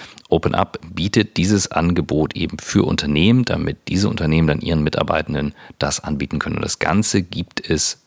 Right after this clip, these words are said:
mit fünfundzwanzig Euro pro Mitarbeitendem und Jahr.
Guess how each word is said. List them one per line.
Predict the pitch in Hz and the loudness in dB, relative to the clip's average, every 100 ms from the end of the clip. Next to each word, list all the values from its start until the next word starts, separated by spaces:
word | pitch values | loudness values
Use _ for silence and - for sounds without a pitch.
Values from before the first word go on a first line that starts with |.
| _ | _
mit | - 76 - - _ _ | -4 -4 -4 -10 _ _
fünfundzwanzig | - - 110 110 - 78 76 - 76 - | -4 2 4 4 0 -2 -2 -2 -6 -2
Euro | 80 78 78 78 | 0 0 -2 -4
pro | - - 85 95 - | -10 0 2 2 -2
Mitarbeitendem | 80 76 87 - 78 78 - 78 - 73 71 69 - | -2 0 0 0 -2 0 0 -2 -2 -4 -2 -2 -4
und | - 80 - | -4 -6 -4
Jahr. | - 78 87 76 | 0 2 4 2